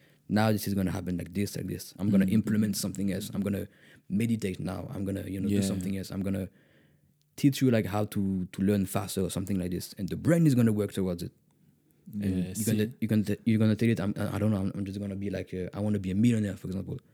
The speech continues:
Speaker 1: And the brain is gonna find the ways to, to execute, you know.
Speaker 2: Yeah. Like the listener, I,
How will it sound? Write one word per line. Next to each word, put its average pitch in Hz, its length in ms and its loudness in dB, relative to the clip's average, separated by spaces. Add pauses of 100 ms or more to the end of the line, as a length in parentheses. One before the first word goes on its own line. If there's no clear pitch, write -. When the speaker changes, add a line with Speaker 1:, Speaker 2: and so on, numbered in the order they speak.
(720)
Speaker 1:
And 90 120 0
the 85 60 -2
brain 127 240 6
is 131 100 6
gonna 107 180 6
find 123 340 4
the 117 60 6
ways 117 300 4
to, 92 380 -2 (680)
to 92 60 -2
execute, 90 380 -4
you 90 120 -4
know. 101 60 0
Speaker 2:
Yeah. 95 340 2 (320)
Like 117 200 6
the 117 80 8
listener, 127 520 8
I, 104 220 4